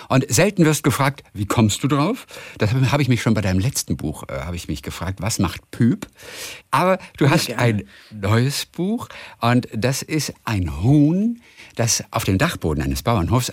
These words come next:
Speaker 1: einen Katzenumhang findet und plötzlich... Dinge kann, die eine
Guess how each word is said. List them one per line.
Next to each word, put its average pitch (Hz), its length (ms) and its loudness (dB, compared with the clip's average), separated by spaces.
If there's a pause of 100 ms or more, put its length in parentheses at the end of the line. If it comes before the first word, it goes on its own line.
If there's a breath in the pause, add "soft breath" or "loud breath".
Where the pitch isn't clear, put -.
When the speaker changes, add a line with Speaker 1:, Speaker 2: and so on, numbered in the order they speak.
Speaker 1:
einen 120 360 0 (120)
Katzenumhang 90 920 0
findet 147 580 0
und 131 260 0
plötzlich... 120 680 -2 (520 loud breath)
Dinge 143 220 4
kann, 117 440 2 (100)
die - 80 0
eine 98 220 0